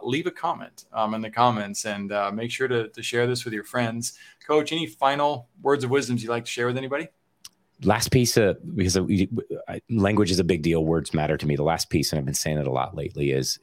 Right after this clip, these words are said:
Speaker 2: when it comes to how we speak to people. If you, uh, speak loudly, people will hear you. If you speak intelligently, people will listen. But if you speak lovingly, they'll follow you. So if you are a leader that wants to be transformational,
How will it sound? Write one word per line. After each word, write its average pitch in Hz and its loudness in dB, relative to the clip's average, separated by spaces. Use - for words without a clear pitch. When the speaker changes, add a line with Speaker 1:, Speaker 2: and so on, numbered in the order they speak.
Speaker 2:
when 78 -2
it - -12
comes 85 -4
to - -6
how 80 0
we - -2
speak - -4
to - -16
people. - -6
If 87 -2
you, 82 2
uh, 80 -4
speak - 0
loudly, 87 2
people 78 -2
will 73 -2
hear 78 -2
you. 71 0
If - -4
you 82 -2
speak - -2
intelligently, 90 -2
people - 0
will 76 0
listen. 57 -4
But - 0
if - -6
you 104 4
speak - 0
lovingly, 107 2
they'll - 0
follow 69 -2
you. 58 -10
So - 4
if - -2
you 127 6
are 117 2
a 90 2
leader 95 4
that 92 0
wants 87 2
to - -4
be 85 2
transformational, 78 -2